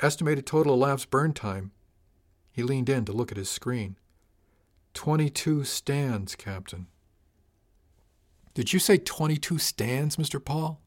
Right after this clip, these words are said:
His fingers rested unmoving on the keys. He turned to look at me.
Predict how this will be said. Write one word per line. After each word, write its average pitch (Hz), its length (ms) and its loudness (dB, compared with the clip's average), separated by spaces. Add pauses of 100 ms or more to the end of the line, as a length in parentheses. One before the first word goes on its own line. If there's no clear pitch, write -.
(840)
His 123 200 2
fingers 135 440 2
rested 120 340 2
unmoving 104 460 2
on 95 120 -2
the 98 60 -6
keys. 104 540 -6 (200)
He 131 120 -2
turned 127 240 0
to 113 60 2
look 123 180 0
at - 80 -6
me. 95 240 -6